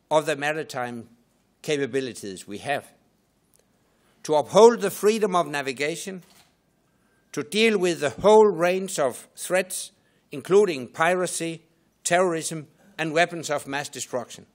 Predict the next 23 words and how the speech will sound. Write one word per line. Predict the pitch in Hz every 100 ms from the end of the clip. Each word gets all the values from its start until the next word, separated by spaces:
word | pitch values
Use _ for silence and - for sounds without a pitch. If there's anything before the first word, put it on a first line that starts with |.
| _ _ _ _ _ _ _ _ _ _ _ -
and | 175 208
to | 214
engage | 196 170 147 127 170 - - _ _ _ _ -
with | 156 156 143 - _ _ _
capable | - 208 208 160 156 135 - _ _ -
partners | 180 180 180 156 131 - _ _ _ 165
and | 147
help | 147 170 -
others | 160 156 151 131 - - _ _ _
build | 156 156 -
up | 127 131 - _ _
their | 98 120 151
capacity. | - 123 - 104 - 98 85 - _ _ _ _ _ _ _ _ _ _ _ _ _ _ _ _ _ _ _ _ _ _ _ _ _ _ -
Our | 196 247
task | 196 214 220
is | 190 208 208
to | 185 156 127 -
make | 151 147
sure | - 208 202
that | 156 143
nato | 175 - 151 -
is | 190 220 220
and | 151 127 -